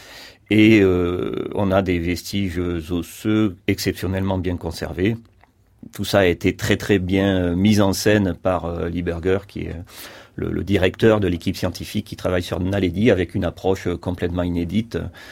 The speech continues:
euh, qui, je pense, euh, lui permettra, euh, d'obtenir les fonds, euh, qu'il a cherché, euh, à obtenir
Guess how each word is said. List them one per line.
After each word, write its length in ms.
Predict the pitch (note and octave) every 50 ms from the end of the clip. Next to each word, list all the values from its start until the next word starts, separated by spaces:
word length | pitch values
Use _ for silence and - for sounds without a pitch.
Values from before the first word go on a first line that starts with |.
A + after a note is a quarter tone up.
| - - - _ - -
euh, 60 | F2 -
qui, 140 | - - F2+
je 100 | F2 F2+
pense, 400 | E2 - - G#2 A2 A2 - -
euh, 80 | F2 E2+
lui 240 | E2+ E2+ F2 F2
permettra, 600 | - - E2+ F2 F2 F2 F2 - - F#2 F#2+ F#2+
euh, 280 | F2+ F2+ F2 F2+ F2 F2
d'obtenir 500 | E2 F2 E2 E2 - F#2 F#2 F#2 F#2 F2
les 100 | E2 E2
fonds, 440 | F2 - - G2 G#2 G2 F2+ F2 E2 E2
euh, 100 | E2 F2
qu'il 260 | E2+ - - F2 E2+ F2
a 80 | F2 E2+
cherché, 540 | - - - - - - G2 F#2+ F#2 F2
euh, 540 | E2+ E2 - _ - - - - _ - -
à 80 | E2+ F2
obtenir 480 | F2 - - - F2 F2 F#2 F2+ E2